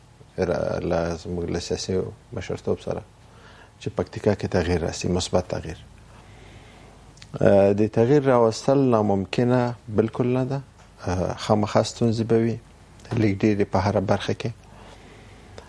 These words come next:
اه، م، زه یو عرض لرم چې، م،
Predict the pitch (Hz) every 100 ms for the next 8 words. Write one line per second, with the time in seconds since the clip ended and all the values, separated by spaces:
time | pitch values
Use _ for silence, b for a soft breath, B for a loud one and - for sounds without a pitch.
0 | B - 107 98 95 95 95 - - -
1 | - 113 98 101 101 101 104 92 120 123
2 | 127 123 - 123 131 127 - 117 110 104
3 | - - - - 92 90 90 90